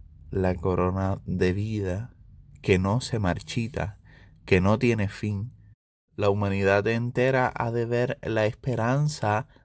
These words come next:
de la vida eterna alumbrada y anticipada ya en María Santísima, pues si ella,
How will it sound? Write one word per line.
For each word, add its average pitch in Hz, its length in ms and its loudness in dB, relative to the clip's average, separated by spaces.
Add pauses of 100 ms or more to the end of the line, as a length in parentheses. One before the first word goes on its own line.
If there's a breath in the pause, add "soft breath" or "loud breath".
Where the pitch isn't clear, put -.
de 98 220 0
la 98 160 4
vida 120 300 0
eterna 131 640 0 (600 soft breath)
alumbrada 107 840 4
y 131 120 2
anticipada 131 840 0
ya 147 320 -2 (140)
en 117 200 -6
María 101 540 0
Santísima, 104 1000 -4 (560 loud breath)
pues 95 360 4
si 101 400 -2
ella, 110 400 0